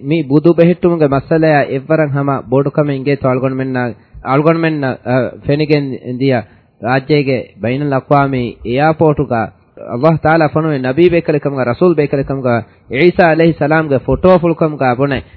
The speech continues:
photo take kuraha muli tanuga harakofawan ade, mi wes kuda kamen non ingeto, mi Allah Taala ge n-, evve,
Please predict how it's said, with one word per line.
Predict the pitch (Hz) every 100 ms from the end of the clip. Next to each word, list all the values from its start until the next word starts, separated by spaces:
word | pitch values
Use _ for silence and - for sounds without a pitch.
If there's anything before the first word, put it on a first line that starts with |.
| - -
photo | 127 185 196
take | 196 156 143
kuraha | 151 147 135 127 104
muli | 117 165 147
tanuga | 143 139 131 131 117 - _
harakofawan | 131 151 156 127 143 123 110 -
ade, | 117 123 117 - _ _ 107
mi | 139 160 156 156
wes | 135 _ -
kuda | 160 160
kamen | 156 156 143
non | 147 143
ingeto, | 135 147 147 120 - _ -
mi | 170 175
Allah | - 135 175 156
Taala | 156 175 180 175
ge | 165 139
n-, | 131 -
evve, | 123 135 139 175